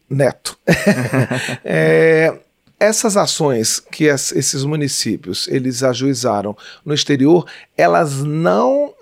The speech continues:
interferem no que já foi feito em relação ao Brasil.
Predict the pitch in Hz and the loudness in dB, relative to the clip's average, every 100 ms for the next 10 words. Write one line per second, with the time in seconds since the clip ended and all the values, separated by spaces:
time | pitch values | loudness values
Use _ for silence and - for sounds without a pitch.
0 | - 196 233 143 - 156 151 175 214 269 | -4 0 0 -2 0 2 4 4 2 0
1 | _ _ 175 185 175 - 175 165 156 208 | _ _ -4 -2 -2 -4 -2 0 2 2
2 | 175 160 165 196 196 180 - 170 180 247 | 2 2 2 2 0 0 0 0 2 2
3 | 233 139 107 | 0 -2 -4